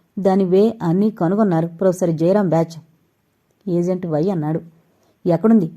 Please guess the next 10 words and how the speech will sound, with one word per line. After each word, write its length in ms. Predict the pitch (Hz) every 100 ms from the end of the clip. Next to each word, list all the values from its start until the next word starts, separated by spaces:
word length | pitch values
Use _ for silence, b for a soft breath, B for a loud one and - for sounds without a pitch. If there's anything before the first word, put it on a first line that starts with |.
| -
ఆ 100 | 175
గోల్డెన్ 360 | 165 175 202
థ్రోన్?" 240 | 208 180 165 165 - _ _ _ _ _ _ _ -
"పచ్చకొండ 460 | 170 170 247 254 247
దగ్గరున్న 400 | 233 233 233 226
కోనేటి 480 | 226 180 220 233
మండపం 400 | 208 156 180 226
కింద 200 | 226 240
ఉంది, 180 | 196 160
సార్." 240 | 156 175